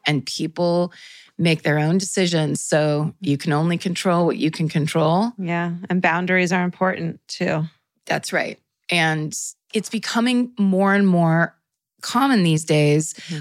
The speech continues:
Speaker 1: whether it's, like, multi-level marketing that's
Speaker 2: Yeah.
Speaker 1: high pressure and gets into, like, social things, or all the way up to straight up, like, cults where people online,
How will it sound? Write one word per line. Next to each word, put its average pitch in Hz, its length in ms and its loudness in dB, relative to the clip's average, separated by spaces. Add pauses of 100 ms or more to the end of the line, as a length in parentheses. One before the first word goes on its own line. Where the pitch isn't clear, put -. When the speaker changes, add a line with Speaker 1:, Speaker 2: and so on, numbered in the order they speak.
Speaker 1:
whether 190 380 2
it's, 180 280 0
like, 175 280 -2 (180)
multi-level 190 720 2
marketing 196 680 4
that's 170 220 2
Speaker 2:
Yeah. 196 300 2
Speaker 1:
high 175 60 -4
pressure 190 480 2
and 160 240 2
gets 180 320 0
into, 190 360 2
like, 160 300 2 (340)
social 196 720 0
things, 190 400 0
or 190 440 2
all 190 160 2
the 208 80 0
way 196 120 4
up 180 140 0
to 190 140 -2
straight 180 440 0
up, 175 300 0 (480)
like, 185 380 -2 (180)
cults - 500 -2
where 175 340 0
people 202 540 -2
online, 170 920 2